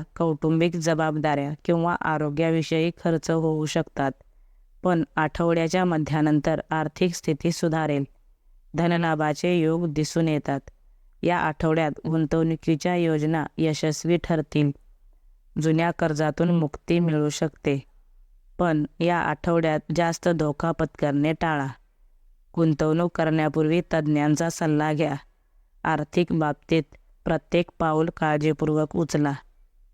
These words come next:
प्रेम आणि वैवाहिक जीवन. तूळ राशीच्या प्रेमी जोड्यांना या आठवड्यात सुखद क्षण अनुभवता येतील. प्रेमात नवीन गोडवा येईल. हा आठवडा भावना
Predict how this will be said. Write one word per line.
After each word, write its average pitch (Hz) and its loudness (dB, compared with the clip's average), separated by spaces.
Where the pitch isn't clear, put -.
प्रेम 175 2
आणि 175 2
वैवाहिक 160 0
जीवन. 147 2
तूळ 185 4
राशीच्या 165 0
प्रेमी 160 0
जोड्यांना 151 0
या 165 2
आठवड्यात 156 0
सुखद 175 0
क्षण 151 0
अनुभवता 156 0
येतील. 147 0
प्रेमात 160 2
नवीन 165 2
गोडवा 160 2
येईल. 156 2
हा 180 0
आठवडा 160 0
भावना 165 0